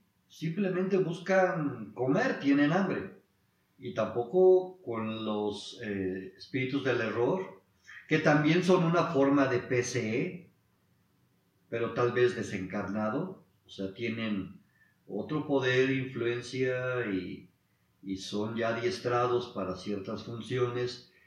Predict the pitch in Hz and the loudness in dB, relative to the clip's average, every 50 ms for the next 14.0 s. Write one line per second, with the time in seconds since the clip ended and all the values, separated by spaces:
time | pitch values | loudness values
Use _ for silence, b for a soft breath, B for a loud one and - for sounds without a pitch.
0 | b b b - 104 98 - 110 104 104 101 - 110 110 110 107 110 104 - - | b b b -14 -12 -8 -4 -4 -4 -4 -2 -2 -2 -2 -2 -2 -4 -6 -6 -6
1 | - - 113 110 110 110 110 - 131 139 143 - - - - - - - _ _ | -8 -6 -2 -2 0 0 -2 -4 -4 -4 -4 -6 -8 -14 -16 -16 -18 -20 _ _
2 | _ _ _ _ _ _ _ _ _ _ _ _ _ _ _ _ _ - - - | _ _ _ _ _ _ _ _ _ _ _ _ _ _ _ _ _ -16 -14 -8
3 | - 214 - 107 - 131 151 185 196 185 196 202 202 190 185 - 180 160 160 165 | -4 -4 -2 0 2 2 4 4 4 4 4 2 2 2 2 2 2 2 4 6
4 | 175 180 185 185 175 165 151 147 139 131 135 143 131 127 127 139 139 156 143 143 | 6 6 6 6 4 2 2 2 2 0 -2 -4 -2 -2 -2 -2 0 0 2 2
5 | 139 139 - - - - - - 123 117 - 123 123 123 - 127 123 127 131 135 | 0 0 -4 -12 -16 -18 -12 -8 -8 -6 -4 -4 -6 -4 -4 -2 -2 0 0 0
6 | 139 135 - - - _ _ _ _ _ _ _ _ _ - 101 104 107 107 - | -2 -4 -6 -14 -18 _ _ _ _ _ _ _ _ _ -8 -6 -6 -6 -6 -8
7 | 120 110 - 120 110 107 107 95 - 123 127 120 117 117 127 127 - - - - | -10 -8 -6 -6 -6 -6 -6 -4 0 2 2 2 2 2 0 0 -2 -4 -12 -18
8 | - _ _ _ _ _ _ _ _ _ _ _ _ _ _ _ _ _ - 107 | -20 _ _ _ _ _ _ _ _ _ _ _ _ _ _ _ _ _ -12 -8
9 | 110 107 110 107 107 104 104 101 - - - - _ _ _ _ - - - 143 | -6 -4 -4 -2 0 0 -2 -2 -4 -8 -16 -20 _ _ _ _ -12 -6 -6 -6
10 | - - 135 143 156 160 160 - 165 147 139 131 127 120 - - 139 147 151 151 | -2 2 4 6 6 6 4 4 2 4 4 4 2 0 0 2 2 4 4 2
11 | 160 170 180 185 185 185 - - _ _ _ _ _ _ _ _ _ _ _ _ | 2 0 0 -2 -2 -4 -10 -16 _ _ _ _ _ _ _ _ _ _ _ _
12 | - 120 127 139 147 160 160 - - - - _ - 131 120 - - 117 110 107 | -2 2 4 6 4 4 2 -2 -8 -12 -14 _ -4 -4 -4 -2 -2 -4 -4 -4
13 | 107 98 - - 113 113 120 123 123 127 123 139 143 151 160 - - - - | -4 -4 -6 -6 -2 0 2 2 2 0 0 0 0 0 -2 -6 -14 -20 -20